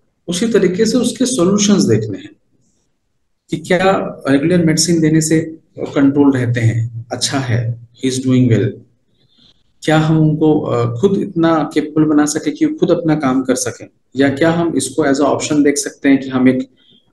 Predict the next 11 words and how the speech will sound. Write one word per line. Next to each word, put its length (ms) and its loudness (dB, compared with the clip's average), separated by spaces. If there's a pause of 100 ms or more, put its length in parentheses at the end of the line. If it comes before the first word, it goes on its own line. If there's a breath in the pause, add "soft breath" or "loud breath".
अ, 380 4
कुछ 160 2
ऐसा 220 0
काम 240 0
कर 100 -2
सकें 300 -2
जिसमें 280 0
सबका 720 -2 (160)
काम 200 0
हो 180 2
सके। 320 -2